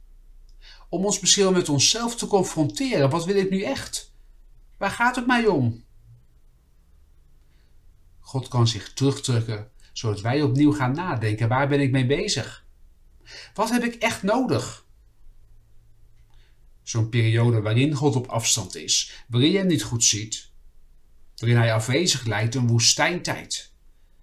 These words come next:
waarin je geestelijk droog staat, die kan God gebruiken om het verlangen naar hem weer te wekken, om zich daarna weer aan je bekend te maken. God trekt zich soms terug,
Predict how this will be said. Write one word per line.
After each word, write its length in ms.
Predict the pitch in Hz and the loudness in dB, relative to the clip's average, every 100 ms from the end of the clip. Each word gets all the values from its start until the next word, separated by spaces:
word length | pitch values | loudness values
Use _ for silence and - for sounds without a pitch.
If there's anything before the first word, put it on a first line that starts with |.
| - _ | -20 _
waarin 200 | 127 131 | -2 2
je 80 | 135 | 2
geestelijk 440 | 131 151 147 131 | 2 2 2 2
droog 280 | 120 160 185 | 0 -2 0
staat, 580 | - 185 107 - - - - - - - - - - - - - - - | -2 -2 -8 -10 -14 -16 -20 -20 -20 -20 -20 -20 -20 -20 -20 -20 -20 -18
die 140 | - 180 | -10 -6
kan 200 | 160 135 | -4 -4
God 260 | - 127 | -2 -2
gebruiken 720 | - 104 104 110 117 117 104 - - - - - | -2 -8 -2 0 0 -2 -8 -10 -20 -20 -20 -10
om 140 | 113 | -4
het 140 | 104 - | -4 -6
verlangen 500 | - 92 123 190 175 | -8 -4 -2 -2 -2
naar 160 | 147 | -2
hem 180 | 131 127 | 0 2
weer 180 | 117 101 | 0 0
te 160 | 104 - | -6 -8
wekken, 400 | 156 - - - - - - - - - - - - - - - | -8 -10 -18 -20 -20 -20 -20 -20 -20 -20 -20 -20 -20 -20 -20 -20
om 160 | - 113 | -6 -2
zich 160 | 113 98 | -2 -2
daarna 420 | 95 107 160 190 | -4 -2 -2 -2
weer 200 | 175 135 | -4 -2
aan 140 | 131 | 0
je 120 | 117 | 0
bekend 420 | 92 113 - 190 120 | -2 -8 -6 -6 -6
te 100 | 101 | -8
maken. 480 | 90 - - - - - - - - - - - - - - - - - - | -10 -14 -16 -18 -20 -20 -20 -20 -20 -20 -20 -20 -20 -20 -20 -20 -20 -20 -20
God 260 | - 107 - | -10 -10 -2
trekt 180 | 113 | -2
zich 180 | - 113 | 0 -2
soms 400 | - 87 90 - | -4 -8 -6 -4
terug, 500 | - 139 143 - - | -2 -4 -4 -6 -14